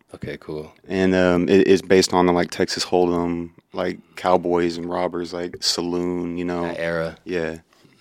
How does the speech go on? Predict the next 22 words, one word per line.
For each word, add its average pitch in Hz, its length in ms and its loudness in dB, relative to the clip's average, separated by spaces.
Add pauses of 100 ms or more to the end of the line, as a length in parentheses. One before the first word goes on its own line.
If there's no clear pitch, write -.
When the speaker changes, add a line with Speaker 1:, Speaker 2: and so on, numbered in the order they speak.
(200)
Speaker 1:
Nice. - 280 -18 (120)
Speaker 2:
And 92 140 -12
so, 90 400 0
you 104 80 4
know, 101 60 6
we 107 100 8
were 92 140 8
a 90 40 0
Su-, - 220 0 (100)
Texas - 320 -8
Southern 82 380 -2
rock 80 220 -6
band, 80 260 -10
so, 80 320 -10 (680)
yeah, 85 140 -16
we 85 60 -10
were 82 60 -8
trying - 220 -10
to - 60 -12
keep - 160 -12
it - 80 -14
Southern. 82 440 -8